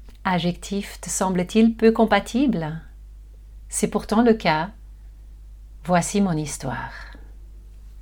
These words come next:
Mais en préambule, un avertissement. Mon histoire n'est pas bien ficelée avec une fin toute lisse. Je suis en chemin,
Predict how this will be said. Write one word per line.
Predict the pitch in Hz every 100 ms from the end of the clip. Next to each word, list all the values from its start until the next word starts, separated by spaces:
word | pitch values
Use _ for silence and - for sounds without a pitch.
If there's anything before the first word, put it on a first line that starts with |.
| - - - - - - -
Mais | 202 208
en | 214
préambule, | - 214 220 226 285 254 185
un | 175
avertissement. | 165 160 - 180 - 180 160 - - - - - - - - - - - - -
Mon | 202
histoire | 247 254 - 254 285
n'est | 294 220
pas | 220 233
bien | 180 190 202 233
ficelée | 233 226 - 196 185 202 202
avec | 185 180 180 -
une | 170
fin | - - 190 208
toute | 226 226
lisse. | 170 175 208 - - - - - - - - - - - - -
Je | -
suis | - 285 277
en | 233
chemin, | - - 175 165